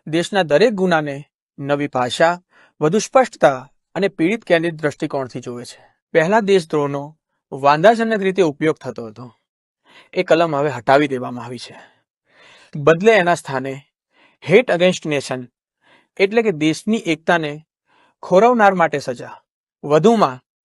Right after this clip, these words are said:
મોબ લિન્ચિંગ, જે માટે પહેલા કોઈ જ ખાસ કલમ નથી, હવે બી એન એસ માં ખાસ કલમ નંબર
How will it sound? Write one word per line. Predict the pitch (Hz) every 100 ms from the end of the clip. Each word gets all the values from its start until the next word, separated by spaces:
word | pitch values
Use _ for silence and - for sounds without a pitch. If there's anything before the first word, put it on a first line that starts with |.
| _ _ _ -
મોબ | 139 135 208 233
લિન્ચિંગ, | 220 190 147 127 127 _ _ _ -
જે | 147 143 185
માટે | 226 208 214
પહેલા | 196 214 -
કોઈ | 208 269
જ |
ખાસ | - 175 170
કલમ | 147 135
નથી, | 131 120 _ _ _ _ _ _ _ _ _ -
હવે | 139 190
બી | 151 165 196
એન |
એસ | 202 -
માં | 165 -
ખાસ | - 190 -
કલમ | 165 156 143
નંબર | 139 135